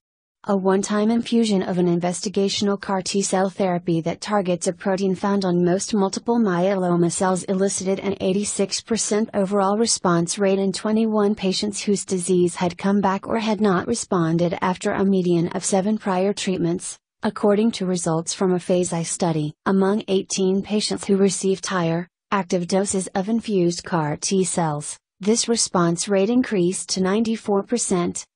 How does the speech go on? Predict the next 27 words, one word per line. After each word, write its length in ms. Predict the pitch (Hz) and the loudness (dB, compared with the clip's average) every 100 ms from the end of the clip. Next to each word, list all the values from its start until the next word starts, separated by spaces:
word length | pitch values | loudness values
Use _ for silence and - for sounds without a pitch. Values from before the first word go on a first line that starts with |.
| _ - | _ 0
with 180 | 196 | 2
manageable 540 | 196 190 208 214 214 208 | 4 4 2 2 2 2
adverse 480 | 208 190 190 175 - | 0 0 -2 -2 -6
effects, 600 | - 165 151 - - - _ - | -4 -2 -2 -4 -12 -14 _ -2
researchers 640 | 220 - 196 180 180 175 | 0 0 -2 -2 -2 -2
reported. 640 | 185 175 170 156 - 160 151 _ _ _ _ - | -4 -4 -2 -4 -4 -6 -8 _ _ _ _ -2
Among 360 | 196 185 180 196 | 0 2 2 0
these 200 | 208 - | -2 -2
eighteen 420 | 196 190 - 190 175 | -4 -2 0 0 0
patients, 600 | 175 160 156 - - - _ - | -2 -2 -2 -4 -10 -14 _ -4
ten 220 | 196 190 | 0 2
achieved 460 | 170 - 196 180 | 0 0 0 0
a 60 | 202 | -2
complete 500 | 202 185 - 202 - | -4 -4 -2 -4 -2
response 560 | 185 - 202 170 170 - | -4 -2 0 0 -2 -2
and 200 | 196 190 | 0 2
nine 300 | 175 175 196 | 2 2 0
of 120 | 208 | 0
ten 220 | 196 185 | 0 0
evaluated 680 | 185 170 156 185 202 214 226 | 0 0 0 0 2 0 0
for 140 | 208 | 0
minimal 420 | 185 175 185 202 208 | 0 2 2 0 0
residual 560 | 214 196 196 214 220 | -2 0 0 0 0
disease, 580 | 190 170 160 151 151 - _ _ | -2 -2 -2 -4 -6 -12 _ _
M 400 | 247 220 175 165 | -2 0 0 0
R 220 | 151 156 | 0 -2
D, 320 | 170 180 160 | 0 0 0